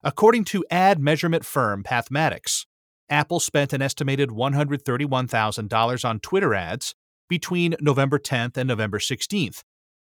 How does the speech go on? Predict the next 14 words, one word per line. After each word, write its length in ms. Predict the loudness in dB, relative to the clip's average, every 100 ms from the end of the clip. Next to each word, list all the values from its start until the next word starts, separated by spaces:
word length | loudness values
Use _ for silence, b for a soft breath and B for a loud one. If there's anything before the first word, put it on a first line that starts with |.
| -4
down 320 | 0 0 0
from 160 | 0 0
around 360 | 2 2 0
two 160 | -2 0
hundred 260 | 0 -2 -4
twenty-one 580 | -4 -4 -2 0 0
thousand 440 | 2 0 0 -2 -4
dollars 360 | -4 -2 -4
between 340 | -6 -8 -4 -2
October 460 | -2 0 0 0
sixteenth 580 | -2 -4 -6 -6 -6 -4
and 80 | -4
October 380 | -4 -4 -6 -6
twenty-second, 600 | -8 -10 -2 -2 -2